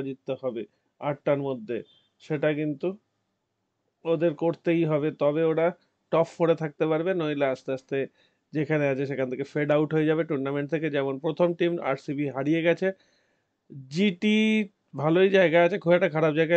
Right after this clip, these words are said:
নেই, জিটি আর একটু জিতলেই অবস্থা পরিবর্তন হয়ে যাবে, এবং এমআই আজকে জিতে জিটির সঙ্গে প্রায়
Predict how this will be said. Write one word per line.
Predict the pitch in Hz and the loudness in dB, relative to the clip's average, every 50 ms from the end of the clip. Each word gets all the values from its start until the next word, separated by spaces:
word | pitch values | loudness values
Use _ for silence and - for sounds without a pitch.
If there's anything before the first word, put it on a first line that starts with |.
| 165 175 | 2 2
নেই, | 185 175 156 | 0 -2 -4
জিটি | 147 147 165 160 151 | -4 -2 0 0 0
আর | 156 151 | 0 -2
একটু | - _ - 160 156 151 - 151 | -4 _ -4 -4 -4 -4 -4 -6
জিতলেই | 147 143 139 160 156 156 151 - 127 139 | -6 -4 -2 -2 -2 -2 -2 -2 -2 -2
অবস্থা | 135 139 143 143 _ - 147 143 - - - _ _ _ _ _ _ - | -2 -2 -4 -4 _ 0 0 0 -2 -4 -14 _ _ _ _ _ _ 2
পরিবর্তন | 160 165 170 170 170 160 - 175 170 165 170 | 4 6 6 6 6 4 4 2 4 6 6
হয়ে | 175 175 175 175 | 6 6 6 6
যাবে, | 175 190 208 202 180 | 6 6 4 4 6
এবং | 170 170 165 156 - 165 170 | 4 4 2 2 0 -2 0
এমআই | 170 180 180 190 185 185 - - 160 | 2 2 4 4 4 4 4 2 0
আজকে | 165 151 151 151 180 175 151 | 0 0 0 2 2 2 4
জিতে | 160 170 165 - 202 214 220 220 - _ _ _ _ _ | 2 0 2 4 2 2 2 0 -8 _ _ _ _ _
জিটির | 160 170 170 156 180 170 - - | 0 0 2 2 0 -2 0 0
সঙ্গে | 185 175 180 196 196 - - | 0 2 2 0 -2 0 2
প্রায় | 202 202 220 208 | 4 4 4 4